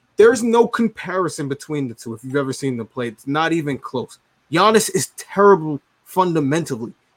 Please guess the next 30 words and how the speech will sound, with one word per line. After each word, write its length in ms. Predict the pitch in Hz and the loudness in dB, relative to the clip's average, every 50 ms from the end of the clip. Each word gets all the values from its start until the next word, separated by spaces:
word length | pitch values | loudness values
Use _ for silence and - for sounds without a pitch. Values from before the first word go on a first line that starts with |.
| _ _ _ _ _ _ _ _ _ _ - | _ _ _ _ _ _ _ _ _ _ -4
I, 100 | 143 - - - | -4 -4 0 2
honestly, 380 | 185 247 262 233 233 214 202 | 4 4 4 4 4 4 4
I 100 | 160 180 | 4 6
don't 160 | 214 233 226 | 4 4 2
think 140 | 254 233 185 | 0 -4 -2
he'd 160 | 220 208 - | -4 -4 -4
cut 180 | - 220 226 214 | -2 0 4 4
it 60 | 214 | 4
in 80 | 202 208 | 4 4
the 80 | 196 | 2
W 300 | 165 170 220 214 220 190 | 2 2 0 0 0 0
N 100 | 170 147 | -2 -2
B 160 | 127 120 110 107 | -2 -6 -8 -8
A. 100 | 101 - _ _ _ _ _ - | -12 -16 _ _ _ _ _ 0
They're 160 | 185 202 247 | 2 2 4
better 260 | 180 196 220 247 220 | 4 4 4 4 4
fundamentally 640 | - - 214 233 220 190 190 226 226 - 196 170 156 143 | 2 2 2 2 4 4 2 2 0 0 -2 -2 0 0
than 100 | 139 127 | -2 -2
he 140 | 135 135 127 | -2 -2 -4
is. 280 | 113 104 151 - - _ _ _ _ - - - - - - - - _ _ - - _ _ _ _ | -4 -6 -10 -16 -20 _ _ _ _ -20 -20 -20 -16 -16 -16 -16 -18 _ _ -20 -20 _ _ _ _
He 140 | - 240 277 | 2 4 4
might 180 | 285 294 269 247 | 6 4 4 4
be 60 | 262 | 4
able 120 | 247 247 | 4 6
to 60 | 233 214 | 6 4
run 180 | 196 220 247 | 4 4 2
them 120 | 233 208 226 | 4 4 4
over, 400 | 247 294 214 185 170 151 143 - _ _ _ _ _ _ _ - | 4 4 2 -2 -6 -8 -8 -10 _ _ _ _ _ _ _ -6
but 100 | 180 190 | -2 0
he's, 200 | 196 214 196 | 0 0 0